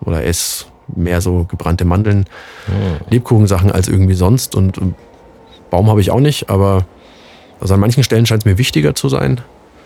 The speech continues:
Speaker 1: und an manchen nicht. Und das mag ja von Jahr zu Jahr variieren und guck einfach, wie's für dich irgendwie passt. Mm, neulich im, äh, Nachtcafé eine Geschichte gesehen von einer Frau, die hat mit dreißig das erste Mal, äh, einen Kindergeburtstag gefeiert.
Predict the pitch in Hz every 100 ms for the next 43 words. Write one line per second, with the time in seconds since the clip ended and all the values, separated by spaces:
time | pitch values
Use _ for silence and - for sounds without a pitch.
0 | - - - - 101 98 98 98 107 -
1 | 92 95 104 117 104 101 90 98 - 95
2 | 101 95 95 101 120 131 - 113 - 101
3 | 110 95 101 95 95 - 98 - - -
4 | - - - _ _ _ _ _ _ 110
5 | 101 92 92 - 104 - - - - -
6 | - - - - - _ _ - 101 98
7 | 95 95 92 - - - 95 101 98 98
8 | 95 90 90 92 - 117 104 95 95 95
9 | 101 101 101 95 92 95 101 92 101 95
10 | 87 - 90 - - - 80 78 113 -
11 | 110 104 95 101 - 104 98 98 98 95
12 | 98 90 82 - - - - - 95 98
13 | 139 139 113 110 - 110 104 104 104 104
14 | -